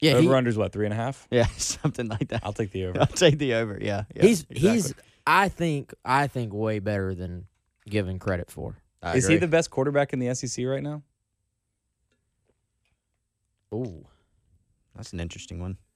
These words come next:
Speaker 1: I say yes.
Speaker 2: Hmm.
Speaker 3: Better than
Speaker 1: If
Speaker 3: Tua, huh?
Speaker 1: Yeah.
Speaker 3: 'Cause Tua can just doot,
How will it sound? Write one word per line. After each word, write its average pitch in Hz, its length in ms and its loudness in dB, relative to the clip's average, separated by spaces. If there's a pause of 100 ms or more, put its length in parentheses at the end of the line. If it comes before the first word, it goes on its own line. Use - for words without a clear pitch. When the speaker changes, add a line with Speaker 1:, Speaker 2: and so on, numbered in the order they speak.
(1600)
Speaker 1:
I 147 160 4
say 135 280 -2
yes. 92 680 -12 (260)
Speaker 2:
Hmm. 104 120 -4 (340)
Speaker 3:
Better 101 160 -6
than 101 100 10
Speaker 1:
If 98 60 -2
Speaker 3:
Tua, 113 240 -4
huh? 98 160 -2 (440)
Speaker 1:
Yeah. 110 300 -2
Speaker 3:
'Cause - 160 -2
Tua 156 220 6
can 104 120 -2
just 95 200 -8 (180)
doot, 381 120 2